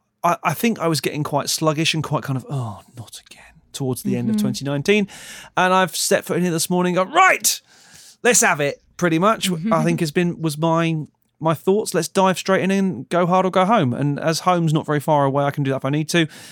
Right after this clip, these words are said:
Speaker 1: Uh, but I didn't. I stayed and I've had a great day. So, yeah, that's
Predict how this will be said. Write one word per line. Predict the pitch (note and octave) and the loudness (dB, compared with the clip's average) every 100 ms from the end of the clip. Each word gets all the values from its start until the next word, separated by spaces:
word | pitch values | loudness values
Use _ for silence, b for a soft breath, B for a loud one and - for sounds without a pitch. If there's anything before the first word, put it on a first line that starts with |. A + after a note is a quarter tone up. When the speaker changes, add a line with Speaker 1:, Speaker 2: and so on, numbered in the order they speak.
| B B - | B B 2
Speaker 1:
Uh, | E3 E3+ | 4 4
but | - | 4
I | G3 | 2
didn't. | E3+ B2+ A2+ | 2 0 -2
I | - | -4
stayed | - G3 F#3+ F#3 - | 2 4 4 2 -2
and | D#3+ E3 | -2 2
I've | E3 | 2
had | D#3 | 2
a | |
great | D3 E3 - | 2 2 2
day. | C#3+ B2+ B2+ | 2 2 0
So, | - E3+ D#3+ D#3+ D#3+ D#3 - _ _ | 0 4 6 4 2 -2 -8 _ _
yeah, | - F#3 | 0 2
that's | C3+ D#3 - | 2 0 -2